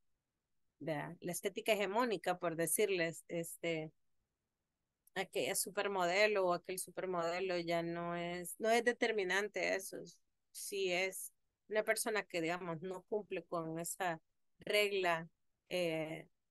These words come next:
de, de canon de belleza, ¿verdad? Puede ser muy diferente y, eh, tener un gran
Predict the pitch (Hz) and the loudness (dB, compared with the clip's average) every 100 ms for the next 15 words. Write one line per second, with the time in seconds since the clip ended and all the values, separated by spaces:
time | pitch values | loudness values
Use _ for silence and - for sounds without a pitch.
0 | _ 165 180 165 160 - - 165 202 208 | _ -8 -2 0 -2 -6 -8 2 6 6
1 | 202 196 180 170 160 175 214 - 208 143 | 4 2 2 4 4 2 0 -2 -2 -2
2 | 139 - - - _ _ _ _ - 175 | -4 -8 -8 -14 _ _ _ _ -4 0
3 | 185 - 196 185 180 214 233 226 220 - | 2 2 2 0 0 2 2 0 -2 2
4 | 214 226 277 277 285 277 240 233 254 269 | 6 6 4 2 0 0 -2 0 0 -2
5 | 196 202 190 180 185 185 175 180 - 196 | 2 2 2 0 -2 -2 0 -2 -4 -4
6 | 185 180 180 170 - _ - 175 175 165 | -2 -4 -6 -8 -12 _ -6 -2 0 0
7 | 160 151 | -2 -6